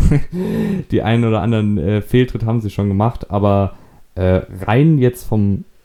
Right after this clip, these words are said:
Talent, was die da jedes Jahr im Draft ranholen und in der Free Agency, das ist schon echt Wahnsinn. Also das muss man auch neidlos anerkennen.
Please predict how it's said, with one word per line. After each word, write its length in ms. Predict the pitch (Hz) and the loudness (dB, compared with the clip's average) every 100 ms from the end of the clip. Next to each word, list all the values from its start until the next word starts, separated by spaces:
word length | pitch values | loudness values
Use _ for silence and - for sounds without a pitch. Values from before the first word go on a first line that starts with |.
| _ _ _ | _ _ _
Talent, 680 | - 104 101 110 139 139 - _ - | -4 0 2 2 2 0 -8 _ -8
was 260 | 95 98 - | -4 -4 -2
die 120 | 139 | 0
da 120 | 127 | 0
jedes 340 | 120 117 113 | 0 0 -2
Jahr 320 | - 107 107 - | -2 0 0 0
im 140 | 98 | 0
Draft 400 | 98 98 101 - | 2 2 0 -2
ranholen 600 | 101 110 92 95 104 - - | 0 2 2 0 0 -2 -4
und 120 | 98 | -2
in 100 | 92 | 0
der 120 | 92 | 0
Free 200 | 90 - | 0 -2
Agency, 540 | - 98 - 87 - 90 | 0 -2 -4 -6 -4 -2
das 240 | 87 - | -2 -4
ist 100 | 95 | -6
schon 200 | - 90 | -4 -2
echt 240 | 90 - - | -2 -6 -4
Wahnsinn. 380 | 90 90 - | -2 -2 -2
Also 200 | - 85 | -4 -4
das 120 | 87 107 | -6 -4
muss 120 | - | -2
man 140 | 90 | 0
auch 100 | 90 | 0
neidlos 380 | 95 95 92 92 | 0 0 0 -2
anerkennen. 580 | 87 92 85 90 92 | 0 -2 0 -2 -2